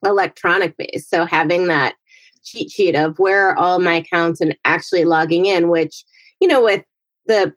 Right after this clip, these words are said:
long passwords, the resetting the passwords, and the double authentication, that actually is a pretty big barrier. I have, like, a trust but verify,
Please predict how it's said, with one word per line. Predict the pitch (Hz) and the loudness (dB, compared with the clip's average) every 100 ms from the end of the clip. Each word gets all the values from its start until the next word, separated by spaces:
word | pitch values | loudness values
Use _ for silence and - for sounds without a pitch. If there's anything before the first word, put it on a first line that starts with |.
| - | -8
long | 190 202 220 247 254 | -2 2 2 2 0
passwords, | 233 202 202 - 202 190 190 185 - | 2 2 0 -2 0 2 0 -2 -2
the | 165 | -2
resetting | 156 240 233 214 196 196 | 0 0 0 0 2 2
the | 185 | 0
passwords, | 185 175 175 - 185 175 175 151 | 0 0 0 -2 -2 0 0 0
and | 165 | 0
the | 156 | 0
double | 170 196 214 | 0 0 0
authentication, | 156 185 170 165 175 156 - 175 | 0 -2 0 -2 0 -2 0 0
that | 170 190 | 2 2
actually | 240 247 247 196 | 0 0 0 0
is | 165 | 0
a | 156 | -2
pretty | - 180 | 0 0
big | 156 156 147 | 2 0 2
barrier. | 165 170 156 139 127 - _ _ - | 2 2 2 0 -4 -8 _ _ -2
I | 196 | 0
have, | 190 | 2
like, | 175 175 | 0 0
a | 147 | -4
trust | - 180 - | 0 -2 0
but | 147 156 | -4 0
verify, | 165 165 143 - 90 | 2 2 0 0 0